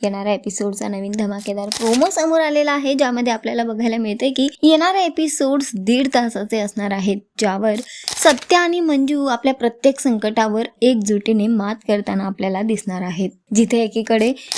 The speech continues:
निवडणूक जिंकण्यासाठी मम्मी साहेब तिच्या पक्षातल्या सगळ्यांना सांगतात की बायकांना साड्या आवडल्या तर त्यांना साड्या वाटा, ज्यांना मटण आवडतंय त्यांना मटण, दारूच्या पार्ट्या द्या,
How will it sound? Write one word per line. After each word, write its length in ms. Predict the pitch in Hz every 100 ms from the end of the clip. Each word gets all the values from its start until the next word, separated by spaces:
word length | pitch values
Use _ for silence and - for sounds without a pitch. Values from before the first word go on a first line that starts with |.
| -
निवडणूक 440 | 285 294 339 359
जिंकण्यासाठी 680 | 285 285 262 294 294 269 269
मम्मी 320 | 269 240 233
साहेब 360 | 247 269 233 240 240
तिच्या 200 | 220 240
पक्षातल्या 540 | 240 214 226 220 233
सगळ्यांना 460 | 233 214 202 214 233
सांगतात 400 | 233 214 196 233 -
की 140 | 247 294 - -
बायकांना 540 | 233 233 233 277 262
साड्या 400 | 262 262 208 233
आवडल्या 400 | 240 214 226 214 220
तर 60 | 233
त्यांना 360 | 226 202 196
साड्या 420 | 233 - 208 190 190
वाटा, 300 | 196 190 180 185
ज्यांना 280 | 196 190 202
मटण 360 | 202 190 220 233
आवडतंय 460 | 214 208 208 214 220
त्यांना 280 | 214 208 220
मटण, 580 | 208 190 196 247 233
दारूच्या 520 | 233 202 202 233 226 226
पार्ट्या 500 | 233 202 185 185 208
द्या, 140 | 196